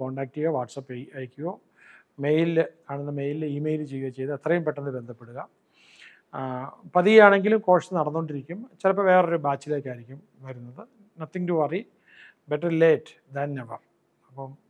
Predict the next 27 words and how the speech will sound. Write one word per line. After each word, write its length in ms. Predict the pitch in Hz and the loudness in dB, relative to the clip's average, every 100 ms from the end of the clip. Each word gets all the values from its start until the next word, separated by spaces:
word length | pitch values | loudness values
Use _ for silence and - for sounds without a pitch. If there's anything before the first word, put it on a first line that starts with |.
| - | -16
നമുക്ക് 200 | 147 139 | -10 -6
അതിൽ 200 | 135 151 | -4 -4
ഉൾപ്പെട്ട് 400 | 143 135 135 143 | -4 -6 -8 -8
മുന്നോട്ട് 340 | 131 127 127 | -10 -12 -16
പോകാനായിട്ട് 420 | 123 120 117 113 | -16 -18 -18 -20
പറ്റും. 280 | 113 107 151 _ _ - - - - _ | -20 -20 -20 _ _ -20 -20 -20 -20 _
ഏഹ്, 300 | 147 131 127 | -12 -10 -10
ശരിക്കും 360 | 127 165 170 202 | -6 -4 -2 2
പറഞ്ഞാൽ, 400 | 202 202 208 202 208 214 - _ 170 | 4 4 2 4 4 2 -2 _ -14
ഏഹ്, 280 | 160 156 156 | -10 -8 -6
ഈ 120 | 170 | -6
കോച്ചിങ് 440 | - 170 165 170 | 0 0 0 -6
ഇന്നിപ്പം 560 | 165 185 208 202 196 240 - _ _ _ _ 143 | -2 0 2 4 2 -2 -14 _ _ _ _ -8
ലോകം 360 | 143 160 208 | 2 4 6
മുഴുവനുള്ള 720 | 202 180 220 220 208 202 202 - | 6 6 6 6 6 4 4 -4
ബിസിനസ് 320 | 139 135 175 | -10 -8 -10
കോച്ചസ് 400 | - 196 196 185 | -2 -2 -2 -4
തന്നെ 140 | 190 185 | 0 2
ഏതാണ്ട് 240 | 180 180 | 0 -2
സെവൻറ്റി 400 | - 156 156 165 | -6 -4 -2 -4
ത്രീ 220 | 170 180 | -4 -4
തൗസൻഡ് 380 | 170 160 151 151 | -2 -4 -6 -14
ആൾക്കാരെ 360 | 131 123 139 139 | -14 -8 -6 -6
ഈ 20 | |
ലോകത്തിലുള്ളൂ. 640 | 123 123 120 117 - - _ _ _ _ _ - - - - - _ | -10 -16 -20 -20 -20 -20 _ _ _ _ _ -20 -20 -20 -20 -20 _
ഓക്കെ. 220 | 139 123 110 _ _ _ _ _ _ _ | -12 -12 -12 _ _ _ _ _ _ _
ആ, 400 | 127 117 113 104 | -10 -8 -8 -12